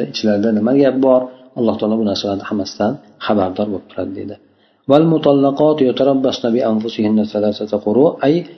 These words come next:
al-vajibu ala al-mar'ati al-mutallaqati al-madkhulu biha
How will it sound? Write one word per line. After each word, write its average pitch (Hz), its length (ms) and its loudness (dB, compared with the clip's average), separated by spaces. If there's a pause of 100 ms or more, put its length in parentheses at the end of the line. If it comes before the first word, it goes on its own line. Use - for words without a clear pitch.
(120)
al-vajibu 131 920 2 (680)
ala 143 200 6
al-mar'ati 143 580 2
al-mutallaqati 123 920 2
al-madkhulu 117 800 2
biha 131 340 2